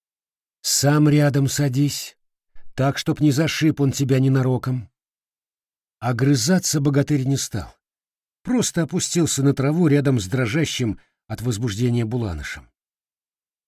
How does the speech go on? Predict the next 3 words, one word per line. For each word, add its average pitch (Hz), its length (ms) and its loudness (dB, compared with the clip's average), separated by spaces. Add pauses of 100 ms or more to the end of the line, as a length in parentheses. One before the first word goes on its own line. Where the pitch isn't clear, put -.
(440)
"Что 98 760 -6
она 92 320 -4
делает?" 87 840 -10